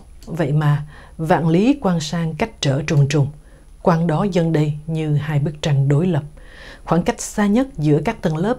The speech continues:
không phải là khoảng cách cự ly, mà là khoảng cách của tình người. Thôi thì, chúc Chủ tịch nước có buổi tiếp xúc cử tri thành công khi không có dịp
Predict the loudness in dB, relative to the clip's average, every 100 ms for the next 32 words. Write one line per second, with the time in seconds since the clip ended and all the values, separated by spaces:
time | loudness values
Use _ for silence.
0 | -4 -2 -2 0 0 -2 -2 -2 -2 -4
1 | -4 0 2 4 2 0 -14 -4 0 2
2 | 0 -4 -10 -8 -2 -2 -2 -6 -8 -4
3 | 0 0 -2 0 2 4 4 2 -2 -14
4 | -18 -20 -18 -18 -18 -18 -16 -16 -2 0
5 | 0 0 0 -2 -12 -18 -18 -6 -2 2
6 | 2 2 0 0 0 0 0 0 2 0
7 | 0 -2 -2 -2 -2 -2 -4 -4 -4 0
8 | 0 -2 -6 -20 -18 -4 0 0 -2 -8
9 | -6 0 0 0 -2 0